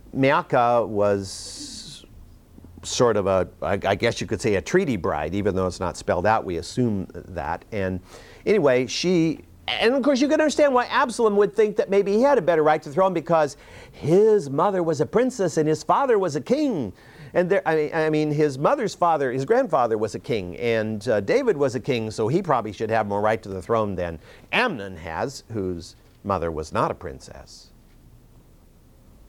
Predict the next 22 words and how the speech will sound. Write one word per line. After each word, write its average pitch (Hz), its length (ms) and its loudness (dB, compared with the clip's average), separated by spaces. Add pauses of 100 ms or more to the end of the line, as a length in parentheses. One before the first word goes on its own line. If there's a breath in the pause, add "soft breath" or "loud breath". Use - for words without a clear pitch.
(140)
Now, 127 160 6
what 139 160 2
we 139 100 2
find 131 500 0 (360 loud breath)
is 123 220 0
that 110 280 2 (460)
we're, 104 180 0
we, 107 220 0
we're 120 120 2
told 220 320 2
in 220 80 -2
this 214 140 0
account 113 360 -4
that - 200 0
Absalom 131 640 -2 (160 soft breath)
had 143 220 0
a 202 40 0
sister 95 640 -8 (220 loud breath)
whose 104 200 -2
name 120 200 0
was 143 180 -4
Tamar, 82 640 -8